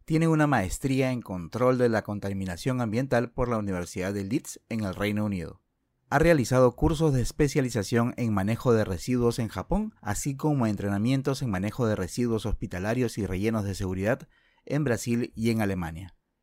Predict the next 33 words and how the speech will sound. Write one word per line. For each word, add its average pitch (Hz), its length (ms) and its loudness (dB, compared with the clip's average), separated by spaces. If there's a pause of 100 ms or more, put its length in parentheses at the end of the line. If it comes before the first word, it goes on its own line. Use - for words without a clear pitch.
En 110 120 -4
Argentina 110 640 0
hizo 120 260 0
una 117 200 2
especialización 104 880 0
en 120 100 2
evaluación 101 600 0
de 110 60 0
impacto 101 420 -2
ambiental. 92 520 -6 (200)
Ha 147 120 4
sido 170 260 6
asesora 131 640 4
en 113 160 0
residuos 117 540 0
sólidos 131 520 2
del 107 280 -2
Centro 170 340 0
Panamericano 117 640 2
de 117 80 6
Ingeniería 104 640 0
Sanitaria 117 540 2
y 101 120 0
Ciencias 127 480 -2
del 131 140 2
Ambiente 104 640 -2
de 110 120 -2
la 110 120 2
Organización 104 600 0
Panamericana 104 600 0
de 98 80 -2
la 95 80 -2
Salud. 135 320 2